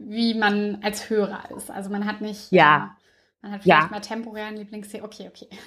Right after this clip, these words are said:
Speaker 1: <laughs> Verstanden. Ja,
Speaker 2: Ich
Speaker 1: das
Speaker 2: glaub, das
Speaker 1: hat
Speaker 2: kann man,
Speaker 1: mich
Speaker 2: also ich
Speaker 1: irgendwie
Speaker 2: kann's
Speaker 1: was
Speaker 2: nur,
Speaker 1: beschäftigt.
Speaker 2: genau, ich kann's nur zu, für mich sagen, ne? Also es ist vielleicht auch bei anderen
Speaker 1: Ja.
Speaker 2: Leuten anders, aber, ähm,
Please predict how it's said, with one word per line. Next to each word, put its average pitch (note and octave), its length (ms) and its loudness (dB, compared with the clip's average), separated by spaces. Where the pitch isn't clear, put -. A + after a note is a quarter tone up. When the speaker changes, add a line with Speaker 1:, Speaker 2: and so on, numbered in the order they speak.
Speaker 1:
<laughs> F4+ 240 -4
Verstanden. G#3 420 0
Ja, A#3+ 100 -6
Speaker 2:
Ich - 20 0
Speaker 1:
das - 80 0
Speaker 2:
glaub, C#4 180 8
das D4 120 6
Speaker 1:
hat C#4+ 80 2
Speaker 2:
kann D4 100 6
man, D#4 80 8
Speaker 1:
mich - 80 6
Speaker 2:
also B3 120 2
ich C#4+ 60 2
Speaker 1:
irgendwie - 140 0
Speaker 2:
kann's D4 160 -2
Speaker 1:
was C#4+ 120 4
Speaker 2:
nur, A#3+ 80 -2
Speaker 1:
beschäftigt. - 460 -8
Speaker 2:
genau, B3 220 8
ich C4 80 0
kann's F4+ 240 2
nur D4 100 0
zu, - 260 0
für B3+ 140 2
mich G#3+ 240 2
sagen, E3 320 4
ne? G#3+ 120 4
Also A3+ 200 6
es G#3 100 2
ist A3+ 120 0
vielleicht G#3 240 2
auch G3+ 60 -2
bei G3 100 2
anderen G3 260 2
Speaker 1:
Ja. F#3+ 120 4
Speaker 2:
Leuten F3 160 -4
anders, A#3 500 2
aber, F#3 500 4
ähm, F3 540 -2